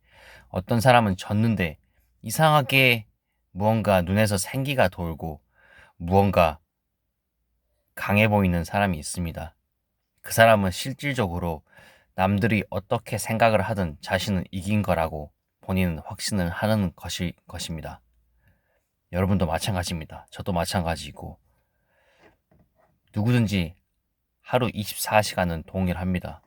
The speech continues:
어떤 경우라도 하루하루 본인의 일에 위닝하는 하루가 되시길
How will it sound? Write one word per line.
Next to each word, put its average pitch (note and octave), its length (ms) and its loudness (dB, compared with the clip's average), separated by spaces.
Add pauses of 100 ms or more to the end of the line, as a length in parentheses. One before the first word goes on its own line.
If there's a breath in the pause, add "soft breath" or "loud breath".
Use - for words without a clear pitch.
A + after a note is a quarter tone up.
(100)
어떤 G2 380 0
경우라도 F2 600 0 (560)
하루하루 F#2 580 0 (1600)
본인의 F#2 520 0 (380)
일에 E2+ 400 -4 (840)
위닝하는 F#2 720 0
하루가 F2+ 360 -4
되시길 D#2 480 -12